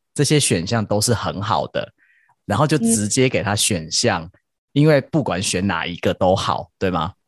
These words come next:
Speaker 2: 嗯，嗯。
Speaker 1: 不会有哪一个是比较不好的选项。
Speaker 2: 对，对，对，
Speaker 1: 哇，
Speaker 2: 嗯。
Speaker 1: 这个真的是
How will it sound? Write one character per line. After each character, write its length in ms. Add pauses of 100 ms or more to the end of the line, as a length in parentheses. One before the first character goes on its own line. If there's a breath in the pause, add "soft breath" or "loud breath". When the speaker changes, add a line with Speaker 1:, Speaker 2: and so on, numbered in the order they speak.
(380)
Speaker 2:
嗯， 400
嗯。 120
Speaker 1:
不 60
会 100
有 120
哪 260
一 80
个 220
是 200 (100)
比 140
较 180
不 220
好 260
的 120
选 260
项。 260 (640)
Speaker 2:
对， 440 (120)
对， 460
对， 440 (100)
Speaker 1:
哇， 260
Speaker 2:
嗯。 40
Speaker 1:
这 120
个 140
真 160
的 100
是 520